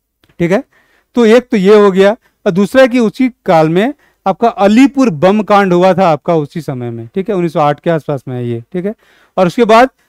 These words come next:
आपका उसी का, उन्नीस सौ आठ के आसपास में आपका अरविंद घोष का अरेस्टिंग हो जाता है। अब जब बंगाल में आपका अरेस्ट, कलकत्ता वगैरह में अरेस्टिंग होता है, तो उसके बाद आपको उन्हीं, जो, चूंकि ये आते जाते रहते थे, तो यहाँ पे भी उनके घर पे तलाशी लिया जाता है, और तलाशी में उनके घर से आपका कुछ, मतलब, <clears throat> कुछ साहित्य का ये और कुछ बम वगैरह मिलता है।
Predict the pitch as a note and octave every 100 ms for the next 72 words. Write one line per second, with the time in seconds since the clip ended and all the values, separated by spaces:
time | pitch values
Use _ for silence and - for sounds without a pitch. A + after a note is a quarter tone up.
0 | _ E3+ D3 G3 F#3+ F3 B3 G#3+ _ -
1 | E3+ F3 E3+ G3+ G3+ F#3 F3+ F#3 F3+ E3+
2 | F3 D#3 D#3+ G3 F#3 F#3 G3 G3 E3 -
3 | G#3 G3+ G3+ G3 A3 B3+ _ _ - D#3+
4 | F3+ D3 D#3+ F3+ G#3 G3+ G#3 F#3+ - E3+
5 | D#3+ D#3+ G3+ G3 F#3 E3 - G3+ G3+ A3
6 | B3 - _ _ F#3+ - D#3 F3+ G3 F#3
7 | G3 E3+ G3 G3 F#3 - G3 A#3 A3 F#3
8 | F3 G#3+ G#3 G#3+ G3 G3+ G3 B3+ - _
9 | _ E3 D3 E3 G3+ F#3 F3 F3 D#3 C3
10 | D#3+ E3 D#3 C#3+ C#3 F#3 F3+ F#3 F#3 E3+
11 | F#3+ A3+ - _ - D3 D3+ D3 D3+ G#3
12 | F3+ D3+ C#3 D3+ - D3 C#3+ - C#3 -
13 | D#3 D3+ C3+ - D#3 C#3 A3 - E3 F#3
14 | F#3+ G3 G3 G#3 C4 _ - D3 D#3 C#3+
15 | E3 F3+ F#3 F#3 F#3 F#3+ G3+